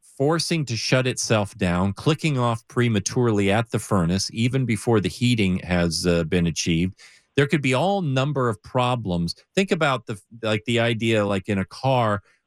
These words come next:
where, you know, we, we've, uh, we've, uh,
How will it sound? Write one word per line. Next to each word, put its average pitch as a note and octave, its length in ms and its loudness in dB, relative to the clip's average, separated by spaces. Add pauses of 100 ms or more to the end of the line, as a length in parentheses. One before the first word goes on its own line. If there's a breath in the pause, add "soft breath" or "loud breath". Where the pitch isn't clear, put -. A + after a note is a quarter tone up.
where, G2+ 480 2 (100)
you A2 140 -4
know, G2+ 160 0
we, G#2 320 -6
we've, F#2+ 460 0
uh, F#2+ 340 2 (800)
we've, G2 420 0
uh, F#2+ 300 2